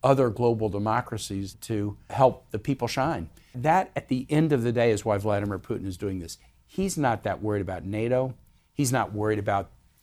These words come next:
nato invading Russia. That's not what he's worried about. He's worried about functioning democracies right on his border in nations that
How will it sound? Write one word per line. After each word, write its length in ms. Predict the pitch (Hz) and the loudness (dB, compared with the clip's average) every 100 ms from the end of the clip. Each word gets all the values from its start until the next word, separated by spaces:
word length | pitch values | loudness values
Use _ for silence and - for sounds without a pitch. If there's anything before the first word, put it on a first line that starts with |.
| - | -10
nato 380 | 113 113 120 117 | -6 -2 2 2
invading 480 | 110 95 104 104 95 | 0 -2 -2 -2 -4
Russia. 440 | 90 104 - 127 - _ - _ _ | -4 -4 -2 -4 -6 _ -20 _ _
That's 260 | 147 151 - | 2 2 2
not 160 | 117 | -2
what 120 | 104 104 | 0 -4
he's 140 | 98 | -2
worried 220 | 131 147 | 0 0
about. 280 | 107 85 - | 0 -6 -6
He's 260 | - 151 120 | -2 -2 0
worried 320 | 120 170 175 | 0 2 0
about 400 | 110 107 104 104 - _ _ _ | 0 0 0 -4 -14 _ _ _
functioning 580 | - 143 160 - 135 117 | 0 2 2 0 -2 0
democracies 960 | 104 110 131 - 110 - 98 95 - _ _ _ | 0 0 0 -2 -4 -4 -4 -6 -8 _ _ _
right 320 | 101 120 160 | 4 8 8
on 160 | 170 151 | 8 4
his 140 | 127 | 0
border 520 | - 107 98 92 98 - _ _ _ _ - | -2 -2 0 -2 -8 -12 _ _ _ _ -2
in 440 | 123 117 113 - _ _ _ - | 0 0 -2 -6 _ _ _ 0
nations 540 | 135 143 143 127 120 | 4 4 4 0 0
that 220 | 117 113 | 0 0